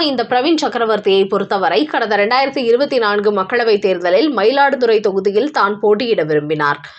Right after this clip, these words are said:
ஆனால் தி மு க அதற்கு தடை போட்டுவிட்டது. அதனால்தான் இந்த முறை தாங்கள் எதிர்பார்க்கிற தொகுதிகளை தரவில்லை என்றால் கூட்டணியை மாற்றிவிட வேண்டும் என்று பிரவீன் சக்கரவர்த்தி திட்டமிட்டு வருவதாக கூறுகிறார்கள்.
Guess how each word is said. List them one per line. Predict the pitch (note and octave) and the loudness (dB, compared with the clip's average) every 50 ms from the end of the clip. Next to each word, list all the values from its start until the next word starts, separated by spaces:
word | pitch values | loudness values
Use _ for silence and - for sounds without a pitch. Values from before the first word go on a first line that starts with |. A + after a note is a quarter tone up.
| - - - - - | -20 -20 -14 -4 0
ஆனால் | B3+ B3 B3 C4 C4 B3+ - | 0 2 2 2 0 0 -2
தி | C#4+ D4 D#4+ | -2 0 2
மு | E4 F4+ - | 2 0 0
க | - D4 | 0 0
அதற்கு | C4 A3+ G#3 G3 F#3 G3+ | 0 0 0 0 -2 -2
தடை | F#3 G3+ F3+ F#3+ G#3+ | -2 0 0 0 0
போட்டுவிட்டது. | - - G3+ F3 D#3 D#3+ D#3 D#3 D#3 D#3 D#3 D#3+ D#3 - - - - - - | 0 0 -4 -2 -2 -4 -4 -4 -2 -4 -2 -2 -4 -6 -6 -20 -20 -14 -6
அதனால்தான் | - G3 F#3+ G#3+ A3 A#3+ A#3+ A3 B3 C4 E4 | -4 -2 0 2 2 2 2 4 2 2 2
இந்த | E4+ C#4+ B3+ A#3+ | 2 0 0 0
முறை | A#3 A#3+ B3+ D4+ | 2 2 2 2
தாங்கள் | D4+ C#4 A#3+ A#3+ A#3 A3+ G#3 | 0 0 0 2 2 4 4
எதிர்பார்க்கிற | F#3+ G3 C4 D4+ - D4 C4+ A3 - A#3+ A3 A3 | 2 2 0 0 0 0 -2 0 0 -4 -4 -2
தொகுதிகளை | - A3 G3+ A#3 G#3 B3+ A#3 A3+ A3 G#3 G#3+ | 0 0 0 0 0 0 0 0 2 0 0
தரவில்லை | G#3 G#3+ F#3+ G#3+ A#3 B3+ B3 A#3+ A#3 G#3+ | 0 0 -2 0 0 0 0 2 2 2
என்றால் | G3+ F#3 F3+ - F#3+ G#3 D4 | 2 0 0 0 0 0 0
கூட்டணியை | - - D4 C#4+ E4 D#4+ D4+ C#4 B3+ A#3 A3+ G#3 | 0 -2 -2 0 0 0 0 2 0 0 0 2
மாற்றிவிட | F3 E3+ G#3+ A#3 - D#4+ C4+ B3+ B3 A3+ | 2 0 0 0 0 -2 0 0 2 2
வேண்டும் | A3+ A3 A3 G#3 G#3 G3+ G3+ | 2 2 2 0 0 0 0
என்று | F#3+ F#3 - F#4 F#4+ | -2 -2 -2 -4 -2
பிரவீன் | - C#4+ A#3+ A#3 D4 C#4+ C4+ | 0 0 0 0 0 -2 -2
சக்கரவர்த்தி | C#4 A3 - A3+ A3 G3+ G3+ G3 - G#3 G#3 | -4 -4 -2 -2 0 0 0 2 0 0 0
திட்டமிட்டு | - G#3 - B3 B3+ B3+ A#3 A#3 G#3+ | 0 -2 -2 -2 -2 -2 -2 0 0
வருவதாக | G3+ G3+ G3+ G3 G3 G3+ G3 A#3+ - D#4+ D4+ | 0 2 2 0 2 2 2 0 0 -4 -8
கூறுகிறார்கள். | - F3+ E3+ E3 D#3+ C#3+ D3+ D3 C#3+ C#3+ D3+ - C#3+ C#3 | -6 -4 -2 -2 0 0 0 0 0 0 -2 -2 -4 -6